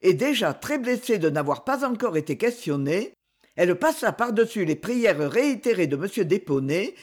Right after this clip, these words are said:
de ne jamais le déranger à une certaine heure. C'était prouver une grande inexpérience du jeu des impressions dans les circonstances les plus graves de la vie,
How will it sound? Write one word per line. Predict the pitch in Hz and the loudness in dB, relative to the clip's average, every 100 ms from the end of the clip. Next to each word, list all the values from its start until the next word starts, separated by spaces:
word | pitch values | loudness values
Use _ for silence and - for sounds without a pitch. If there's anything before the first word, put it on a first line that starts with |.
| - - | -20 -4
de | 156 | 2
ne | 185 160 | 2 2
jamais | 147 294 294 | 0 0 2
le | 196 | 0
déranger | 143 233 214 165 143 175 294 | 2 2 2 -2 -4 -2 0
à | 247 | 0
une | 160 156 | 0 -2
certaine | - 285 - 165 131 | -2 -4 0 0 0
heure. | 127 123 135 143 - _ _ _ _ _ _ _ _ _ _ _ | -2 -6 -8 -12 -14 _ _ _ _ _ _ _ _ _ _ _
C'était | - 202 254 320 | 2 2 4 -2
prouver | 311 269 226 208 | 0 2 4 4
une | 165 151 | 2 0
grande | 175 302 285 | -2 0 -2
inexpérience | 240 240 208 190 170 202 202 160 | -2 -4 -2 -2 2 2 2 -2
du | 143 143 | -2 0
jeu | 143 240 | 2 0
des | 247 208 | 0 0
impressions | 180 143 139 139 151 170 247 - - - | 0 0 -4 -4 -2 -2 -2 -10 -20 -8
dans | 151 185 | -2 2
les | 170 | 0
circonstances | 170 311 - 269 240 - 240 180 | 0 -6 -2 -2 -2 -2 -2 -2
les | 147 147 | -2 -2
plus | 151 | 0
graves | 143 185 247 | 0 0 0
de | 202 156 | 0 2
la | 143 | 2
vie, | 127 156 226 | 0 -2 -2